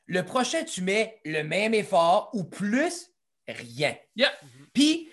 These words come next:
Speaker 1: tu te dis, ah, c'est-tu les hashtags, c'est-tu le temps, c'est-tu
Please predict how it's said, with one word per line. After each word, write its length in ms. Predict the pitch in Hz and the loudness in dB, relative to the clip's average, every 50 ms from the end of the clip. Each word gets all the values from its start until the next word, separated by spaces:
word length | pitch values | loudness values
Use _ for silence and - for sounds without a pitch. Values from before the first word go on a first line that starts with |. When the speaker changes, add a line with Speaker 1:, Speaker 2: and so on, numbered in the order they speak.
| - _ | -20 _
Speaker 1:
tu 180 | - - 233 202 | -8 -6 -6 -4
te 80 | 151 - | -4 -4
dis, 300 | 202 294 285 - - - | -2 -2 -2 -2 0 4
ah, 300 | - 220 190 - - - | 6 6 6 4 2 -4
c'est-tu 300 | - - 170 - - 196 | -10 -10 -8 -6 -4 -4
les 140 | 190 185 190 - | -2 -2 -2 0
hashtags, 680 | 175 180 180 180 - - - - 214 170 139 - - - | 0 2 2 0 0 -2 2 2 4 4 2 0 -4 -8
c'est-tu 340 | - - 202 180 - - 226 208 | -10 -6 -6 -4 -4 -2 -2 2
le 300 | 208 196 180 180 - - | 4 4 2 2 -2 -2
temps, 240 | - 247 196 139 127 | 0 0 0 0 -2
c'est-tu 360 | - - 175 147 - - 220 | -8 -12 -12 -10 -6 -4 -4